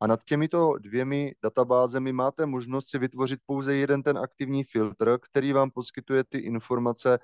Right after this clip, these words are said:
eh, nebo který vám změní tu databázi, upraví podle toho vašeho požadavku, podle těch aktiv, které máte nasazeny. Eh, co se týče toho B, jak jsem zmiňoval, to jsou ty nápravy workaroundy, tak tady jsou k dispozici pouze ty nápravné opatření,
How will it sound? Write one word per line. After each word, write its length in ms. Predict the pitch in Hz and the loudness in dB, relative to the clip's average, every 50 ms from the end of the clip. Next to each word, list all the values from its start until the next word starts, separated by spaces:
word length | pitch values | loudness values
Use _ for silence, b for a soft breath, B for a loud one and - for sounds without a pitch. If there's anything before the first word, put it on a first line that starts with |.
| B B B B B B B _ - | B B B B B B B _ -2
eh, 240 | - 107 104 104 104 | 0 2 2 2 2
nebo 200 | 110 117 123 131 | 2 2 0 0
který 200 | - - 139 135 | 0 -2 0 2
vám 280 | 135 139 135 131 123 117 - _ - | 4 4 4 4 2 -4 -10 _ -10
změní 320 | - 117 123 135 151 147 | -6 -4 -2 -2 -2 -2
tu 100 | - 131 | 0 0
databázi, 600 | 120 117 131 123 123 127 127 131 127 120 131 - | 0 2 2 2 4 4 4 4 2 0 -4 -10
upraví 400 | - - 123 127 123 127 127 120 - | -6 -4 -4 -2 -2 -4 -6 -10 -10
podle 260 | - 123 120 127 127 | -8 -4 0 0 0
toho 180 | - 127 123 120 | 0 -2 -4 -2
vašeho 320 | 117 123 - - 123 110 - _ _ _ _ _ _ _ _ _ _ _ _ _ - | -2 -2 -2 -4 -6 -6 -8 _ _ _ _ _ _ _ _ _ _ _ _ _ -10
požadavku, 400 | 110 110 117 117 117 - - 110 | -8 -4 -2 -4 -4 -4 -6 -12
podle 200 | - 117 117 113 | -8 -6 -6 -6
těch 120 | - - - - | -6 -8 -10 -10
aktiv, 360 | 113 - - - 123 117 - | -10 -10 -8 -8 -10 -10 -8
které 220 | _ - 117 113 | _ -4 -2 0
máte 220 | 110 104 98 - 101 | 0 0 -2 -2 -4
nasazeny. 380 | 95 - - 104 98 101 87 | -4 -4 -6 -4 -4 -4 -4
Eh, 600 | - _ - - - - - - - - 95 90 92 | -6 _ -18 -20 -20 -20 -20 -18 -8 -4 -2 -2 -2
co 120 | - - 135 | -2 -2 -2
se 120 | - 190 | 0 0
týče 280 | - 160 160 - 170 160 | -2 -4 -4 -2 -2 0
toho 220 | - 165 156 139 | 2 2 0 2
B, 160 | 113 120 123 | 4 4 4
jak 120 | 123 120 - | 4 4 0
jsem 180 | - 139 131 | -4 -6 -6
zmiňoval, 360 | 120 120 117 117 110 110 110 | -4 -4 -2 0 0 0 0
to 80 | 107 - | -2 -4
jsou 140 | - - 135 | -6 -8 -6
ty 120 | - 147 | -4 -2
nápravy 400 | 135 131 127 - 139 135 131 135 | 0 0 2 2 2 2 0 0
workaroundy, 800 | 117 117 107 - - 110 107 104 104 101 98 95 95 101 120 127 B B B B B | -2 -4 -4 -2 -2 -2 0 0 -2 -2 -2 -2 -2 -2 -4 -6 B B B B B
tak 160 | - 107 - | -4 -2 0
tady 160 | - 127 147 | 0 0 0
jsou 200 | - - 180 165 | 0 0 -2 -2
k 60 | 143 127 | 0 -2
dispozici 580 | 135 - - - 143 139 143 143 - - 147 | -4 -2 -2 -2 0 0 0 0 0 -2 -4
pouze 360 | 139 - 143 139 135 127 139 | -2 -2 -2 -2 -2 -2 -2
ty 140 | 135 139 139 | -2 -2 0
nápravné 600 | 135 127 127 127 - 131 135 135 131 131 131 120 - - | 2 2 2 2 4 2 2 2 2 0 0 -2 -4 -8
opatření, 920 | - 117 - 131 127 - - - - 117 110 104 95 92 92 95 107 120 | -10 -4 0 0 -2 -2 -2 -6 -6 -6 -4 -4 -4 -4 -4 -4 -6 -8